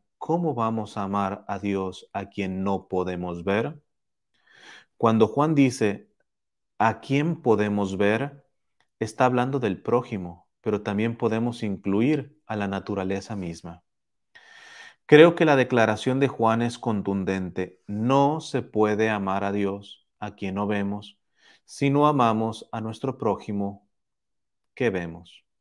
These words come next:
Continuemos con este proceso lógico de amar.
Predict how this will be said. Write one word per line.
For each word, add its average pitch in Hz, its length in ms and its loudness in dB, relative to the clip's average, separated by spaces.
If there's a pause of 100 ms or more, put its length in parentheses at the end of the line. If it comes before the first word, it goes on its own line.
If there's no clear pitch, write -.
(760)
Continuemos 135 640 4
con 104 180 -2
este 98 320 -2
proceso 117 540 -2
lógico 135 480 0
de 123 100 -2
amar. 92 440 -6